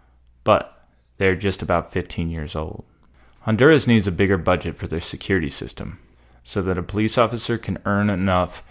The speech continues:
and not be blackmailed by organized crime. The villages need to have more micro enterprises. The health system needs to be improved,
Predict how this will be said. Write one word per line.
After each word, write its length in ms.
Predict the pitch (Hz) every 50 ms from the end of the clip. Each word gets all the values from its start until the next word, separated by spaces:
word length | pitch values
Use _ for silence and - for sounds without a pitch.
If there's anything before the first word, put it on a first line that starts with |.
| - - - -
and 180 | - 92 90 87
not 340 | 92 92 95 98 95 - -
be 100 | 107 98
blackmailed 760 | - - 92 90 87 90 - - 87 82 76 76 78 78 -
by 160 | - 80 -
organized 560 | - - 87 82 80 85 78 73 73 - -
crime. 520 | - - 95 - 55 55 52 53 - 117 - - - - - - - - _ _ _ _ _ _ _ _ _ _ _ _ _ _ _ -
The 80 | 101
villages 500 | 95 107 110 120 123 101 101 110 104 98
need 160 | 104 98 98
to 100 | - -
have 220 | 87 92 92 87 87
more 600 | 90 90 87 90 90 90 90 92 92 92 92 - - _ _ _ _ _
micro 500 | - 92 92 92 90 - 104 98 95 - - - _
enterprises. 840 | - 92 85 - - - - 80 60 55 - - - - - - - - - - - _ _ _ _ _ _ _ _ _ _ _ - - _ _ - - -
The 80 | 101
health 280 | 95 - - 110 117 110
system 520 | - - 120 107 - - 110 104 101 98 -
needs 340 | - 101 95 92 90 - -
to 60 | -
be 220 | 87 101 92 90 90
improved, 720 | 85 82 - - - 95 92 87 - - - - - -